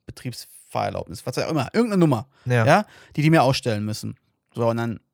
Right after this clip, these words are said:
Speaker 1: ist es bei mir auch noch so ein Ding gewesen, dass der Halter u-, ein unterschiedlicher Name ist als der Versicherungsnehmer, bla, bla, bla, alles angemeldet bei denen.
Speaker 2: Ja.
Speaker 1: Äh, die haben sich, muss man dazu sagen, sehr, sehr schnell zurückgemeldet, haben dann so eine Nummer gegeben. Dann gibst das ab, dann schickst du das ans Verkehrsamt.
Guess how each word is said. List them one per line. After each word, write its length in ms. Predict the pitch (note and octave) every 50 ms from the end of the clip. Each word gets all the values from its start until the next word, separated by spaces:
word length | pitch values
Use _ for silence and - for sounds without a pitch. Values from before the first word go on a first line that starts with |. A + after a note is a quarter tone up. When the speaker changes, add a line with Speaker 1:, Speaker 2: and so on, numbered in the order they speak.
| -
Speaker 1:
ist 80 | - C3
es 80 | C3+ -
bei 160 | - C3 B2
mir 180 | C3+ D#3 D#3+
auch 80 | C#3 C#3+
noch 140 | C#3 C3+ C3
so 80 | -
ein 100 | B2+ B2
Ding 140 | B2 D3+ E3
gewesen, 400 | D3+ C#3 B2+ C3+ C#3 B2+ C3 B2+
dass 160 | A#2+ B2 -
der 200 | - - A2+ A2 -
Halter 680 | C3 D3 E3+ - - D#3 D3 C#3+ C#3+ C#3+ C#3+ - -
u-, 80 | - - -
ein 100 | - A#2
unterschiedlicher 540 | - A#2+ D3 C#3 C3 - C3+ B2 A#2 - A#2+
Name 320 | A#2 A#2 B2 C3+ C3+ C3+
ist 120 | A2+ A#2+ -
als 140 | - G#2+ -
der 120 | G#2+ G#2
Versicherungsnehmer, 920 | - - B2 B2+ C3 A#2+ - G2 G#2+ - - E3 G3+ A3+ A3 G#3+ G#3 G3+
bla, 200 | F#3+ - - G#2+
bla, 180 | G2 - D#2+ -
bla, 280 | - E3 G3 G#3+ A3 -
alles 300 | - D3 C3 C3 - -
angemeldet 480 | - C#3+ E3 F#3 F#3 F3+ E3+ F3 E3
bei 120 | - D#3 D3+
denen. 300 | D3+ D3 C#3+ D3 D#3 - - - -
Speaker 2:
Ja. 260 | A#2+ A#2+ A#2 A2 A2 _ _ _
Speaker 1:
Äh, 160 | - A#2+ A#2
die 120 | A#2 B2 C3
haben 120 | D3 D3+
sich, 200 | C3 C3 - -
muss 200 | - D3 D#3+ -
man 200 | F#3 D#3 C#3 A#2 - _ -
dazu 260 | A#2+ B2+ - - F#3
sagen, 400 | E3 D#3+ D#3 D#3 D#3 D3+ D3+ C3+
sehr, 300 | A#2 A2+ C#3 D#3 F3 E3+
sehr 120 | C#3+ C3 C3
schnell 200 | - D3 B2+ A2
zurückgemeldet, 600 | - C#3 D3+ - F3 E3 E3 E3+ E3+ F3 E3+ -
haben 180 | C3+ B2+ C3 B2+
dann 120 | G#2 A2+
so 40 | G#2+
eine 100 | G#2 G#2 G#2
Nummer 240 | A#2 D3+ F#3 F#3
gegeben. 500 | F3 F3 E3+ D#3+ D#3+ D#3 D3+ D3+ D3 D3 _ _ _ _ _ _ _ _ _ _ _ _ _ - -
Dann 120 | B2+ A#2+
gibst 160 | A#2+ A#2 -
das 100 | - A2
ab, 200 | - - - -
dann 120 | - B2 A#2
schickst 180 | - D3 -
du 40 | -
das 100 | C#3 -
ans 100 | D3 C3
Verkehrsamt. 580 | - C3 - - D3 F3+ - F3 F3 F3+ F3+